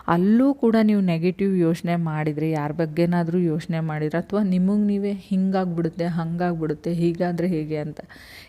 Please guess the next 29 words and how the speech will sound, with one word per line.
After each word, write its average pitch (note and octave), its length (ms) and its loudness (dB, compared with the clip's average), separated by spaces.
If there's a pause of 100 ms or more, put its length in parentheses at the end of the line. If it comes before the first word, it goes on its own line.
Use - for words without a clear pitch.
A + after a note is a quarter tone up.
ಕೆಟ್ಟದ್ದು F3 500 -2
ಯೋಚನೆ F3 340 0
ಮಾಡಿದ್ರೆ F3 260 0
ಖಂಡಿತ G#3 500 0
ಅದು A#3+ 320 0
ನೀವೇನು, G3+ 800 0
ಅದು F3+ 240 0 (460)
ಎವ್ರಿ F#3 420 4
ವರ್ಡಲ್ಲೂ A3 640 4
ಒಂದು F3+ 300 -2
ಎನರ್ಜಿ F3 440 0
ಇರುತ್ತೆ, F3 420 0
ಪವರ್ E3+ 400 0
ಇರುತ್ತೆ E3+ 320 2
ಅಂತ D#3+ 200 -4 (460)
ಅದು E3 260 -2
ನಿಜ F#3 320 0
ಆಗೋ F3 380 0
ಚಾನ್ಸಸ್ D3+ 640 -4
ಇದೆ. D3+ 160 -4 (440)
Already F3 340 2
ಆಗ್ತಾ F#3+ 420 -2
ಇರ್ಬೋದು F3+ 380 0
ನವೆಂಬರಿಂದ. F3 880 2 (580)
So E3 140 -2
ಕೆಟ್ಟದ್ದೇ F#3 520 -4
ಆಗ್ತಾ F#3+ 360 -2
ಇದೆ F3+ 180 2
ಅಂತ E3+ 220 0